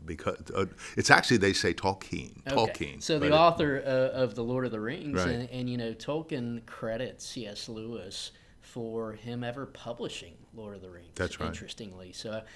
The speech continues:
Speaker 2: it, it's, uh, when I found out about that relationship, I, it was very fascinating to me.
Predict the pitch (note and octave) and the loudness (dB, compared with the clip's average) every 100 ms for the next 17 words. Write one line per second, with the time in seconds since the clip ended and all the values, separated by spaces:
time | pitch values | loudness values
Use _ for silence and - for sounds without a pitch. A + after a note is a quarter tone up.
0 | - A#2+ A#2+ B2+ A#2 - - A#2 A2+ G#2+ | -12 -6 -6 -4 -6 -6 -4 -2 0 -2
1 | G#2 - A#2+ A2 A#2 - A#2+ A2 G#2+ G#2 | -4 -8 -6 -2 -2 0 -2 0 -2 -2
2 | G2 G#2 A2 G2+ G2+ F#2+ F#2+ G#2 G2+ F#2+ | -4 -4 -6 -8 -6 -8 -8 -10 -10 -10
3 | G2 G2 F2+ G2 G2 G2 F#2 G2+ - G2+ | -10 -10 -12 -12 -10 -10 -8 -6 -4 -4
4 | - G#2+ F#2 F#2 G#2 | -4 -6 -8 -8 -8